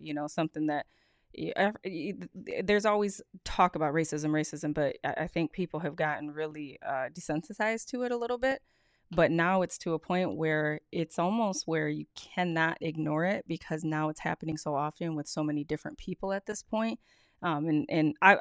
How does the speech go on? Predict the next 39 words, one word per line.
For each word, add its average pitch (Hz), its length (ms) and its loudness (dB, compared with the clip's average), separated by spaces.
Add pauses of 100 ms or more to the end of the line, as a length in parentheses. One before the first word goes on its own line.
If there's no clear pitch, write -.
(380)
I 151 100 -2
firmly 156 400 2
believe 147 260 -2
it's 151 100 -10
because 156 220 -4
of 143 60 -4
the 143 100 -4
current 147 240 -4 (140)
administration. 139 640 -4
And 156 60 -6
I'll 143 140 -2
always, 143 460 -2 (260)
you 214 140 6
know, 208 120 8
<laughs> 180 120 4
believe 170 260 2
that, 165 300 4
you 151 140 0
know, 165 360 -2
fight - 240 4
me 147 280 -4
over 180 260 2
that. 180 260 4
But, 170 300 4 (380)
um, 147 380 2
we've 190 220 2
got, 156 320 4 (300)
you 180 160 2
know, 156 420 0 (160)
Hispanics 170 760 2 (180)
because 175 280 2
of 160 120 0
the 180 40 -14
things 170 200 0
that 160 80 0
are 156 40 -6
being 156 260 2
said. 160 420 2
Now 156 480 2